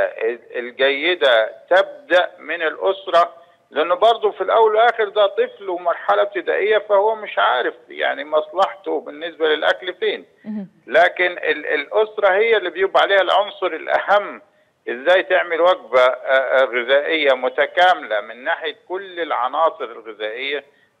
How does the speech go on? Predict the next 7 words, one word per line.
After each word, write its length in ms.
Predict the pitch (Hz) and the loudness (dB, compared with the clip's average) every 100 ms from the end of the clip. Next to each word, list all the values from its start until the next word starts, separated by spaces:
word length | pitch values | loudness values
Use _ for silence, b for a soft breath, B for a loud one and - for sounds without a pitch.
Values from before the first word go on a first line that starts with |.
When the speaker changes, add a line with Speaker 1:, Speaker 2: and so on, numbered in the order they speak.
| _ | _
Speaker 1:
سواء 340 | 107 131 123 | 0 2 2
فيتامينز، 680 | 117 151 156 147 143 139 _ - | 2 2 2 -6 -6 -14 _ -2
كربوهيدرات، 840 | 123 120 117 117 110 113 139 151 _ _ 123 | 0 0 -4 -2 -4 -4 -6 -6 _ _ -6
آه، 300 | 117 113 110 - | -2 0 -2 -6
آه، 320 | 113 110 107 - | -6 -4 -6 -6
آه، 580 | 110 110 101 98 95 98 | -4 -2 -2 -2 -4 -6
بروتين. 600 | 110 117 113 156 185 190 | -6 -4 -4 -8 -10 -12